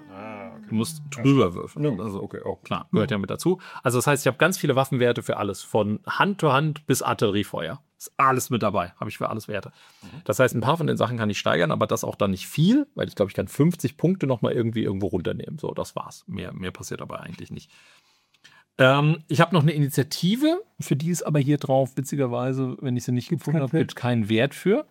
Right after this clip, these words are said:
Speaker 2: Ähm, und, äh, zwar wird die gewürfelt und, äh, die bedeutet dann eben vor allen Dingen,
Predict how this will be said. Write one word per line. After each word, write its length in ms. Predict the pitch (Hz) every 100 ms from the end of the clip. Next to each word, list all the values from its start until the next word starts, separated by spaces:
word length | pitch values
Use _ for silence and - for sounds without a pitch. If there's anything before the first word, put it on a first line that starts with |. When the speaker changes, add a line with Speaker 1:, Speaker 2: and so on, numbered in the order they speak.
| _ _ _ - _ -
Speaker 2:
Ähm, 540 | 135 143 151 156 175 175 _ _ _
und, 500 | - 135 135 135 127 -
äh, 200 | 143 127
zwar 240 | - 139
wird 140 | 147
die 40 | 131
gewürfelt 680 | 107 113 175 247 285 - _ _ _ _ _ -
und, 340 | 139 139 131
äh, 200 | 151 123
die 180 | 113 147
bedeutet 500 | 151 127 131 139 135
dann 200 | 127 127
eben 240 | 120 117
vor 160 | - 113
allen 120 | 110
Dingen, 300 | 110 101 -